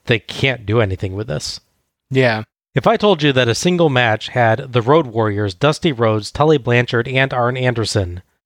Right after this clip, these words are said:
Speaker 1: in it, and it sucked.
Speaker 2: Yeah.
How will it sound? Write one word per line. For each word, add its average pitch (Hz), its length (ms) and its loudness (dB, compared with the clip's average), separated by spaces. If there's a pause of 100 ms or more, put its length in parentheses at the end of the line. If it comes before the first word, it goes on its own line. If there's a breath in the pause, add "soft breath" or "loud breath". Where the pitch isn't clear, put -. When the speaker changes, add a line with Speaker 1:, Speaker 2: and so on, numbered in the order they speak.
Speaker 1:
in 101 180 2
it, 104 240 2 (540)
and 123 160 2
it 120 120 0
sucked. - 640 -2 (460)
Speaker 2:
Yeah. 147 240 2